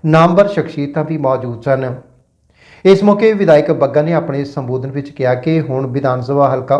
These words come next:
ਉੱਤਰੀ ਦਾ ਜ਼ਿਕਰ ਪੰਜਾਬ ਦੇ ਤੇਜ਼ੀ ਨਾਲ ਵਿਕਾਸ ਕਰ ਰਹੇ ਵਿਧਾਨ ਸਭਾ ਹਲਕਿਆਂ ਵਿੱਚ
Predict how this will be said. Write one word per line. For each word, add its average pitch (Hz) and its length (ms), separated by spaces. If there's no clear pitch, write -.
ਉੱਤਰੀ 143 460
ਦਾ 180 160
ਜ਼ਿਕਰ 156 340
ਪੰਜਾਬ 143 400
ਦੇ 156 100
ਤੇਜ਼ੀ 139 340
ਨਾਲ 147 140
ਵਿਕਾਸ 135 400
ਕਰ 135 180
ਰਹੇ 139 200
ਵਿਧਾਨ 139 320
ਸਭਾ 131 280
ਹਲਕਿਆਂ 127 360
ਵਿੱਚ 143 200